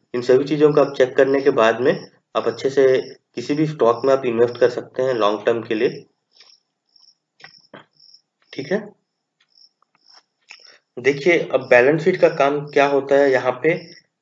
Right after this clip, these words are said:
आपका जो टोटल एसेट है और टोटल लायबिलिटीज है वो दोनों मैच होना चाहिए।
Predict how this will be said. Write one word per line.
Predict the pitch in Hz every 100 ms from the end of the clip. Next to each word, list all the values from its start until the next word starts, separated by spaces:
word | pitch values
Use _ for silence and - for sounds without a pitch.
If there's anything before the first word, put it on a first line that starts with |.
| -
आपका | 120 - 151
जो | 160
टोटल | 156 190 156 151
एसेट | 127 147 156
है | 147 147
और | 135 139
टोटल | - 120 147 123
लायबिलिटीज | 113 117 113 151
है | 123
वो | 110 120
दोनों | 123 123 139
मैच | 117 117 120
होना | 117 98
चाहिए। | - 95 95 95